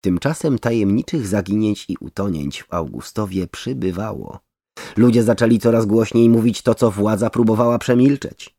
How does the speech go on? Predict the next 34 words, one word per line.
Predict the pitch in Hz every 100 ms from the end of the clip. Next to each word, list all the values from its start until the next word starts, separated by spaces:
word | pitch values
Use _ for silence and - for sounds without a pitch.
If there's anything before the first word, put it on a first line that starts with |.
| _
Ktoś | - - - - 165 190
pomagał | - 143 147 143 120 101
tym | 98
wszystkim | 92 98 - - 101
ofiarom | - - 98 95 92
zakończyć | 85 85 85 82 73 65
życie. | 73 50 - 57 - _ _ _ _ _ _ - -
Z | -
czasem | 143 - 175
nie | 151
dało | 110 151 -
się | -
już | 90 -
ukryć, | 69 - 69 80
że | 85
w | 80
mieście | 92 92 - 127
dzieje | 107 95 90
się | - 92
coś | 92 82
złego. | 82 104 113 60 55 _ _ _ _ _ _
Na | 85
początku | 87 - 95 - 98
tysiąc | 95 104 101
dziewięćset | 85 104 101 104 - 107 -
siedemdziesiątego | 98 101 95 104 95 95
pierwszego | 98 104 - 107 98
roku | 104 98 - 123 - - -
mieszkańców | 110 - 123 123 143 - -
zszokowały | - - 120 117 135 156
doniesienia | 139 143 135 - 147 156
o | 139
kolejnym | - 139 123 131 120
denacie. | 135 139 110 -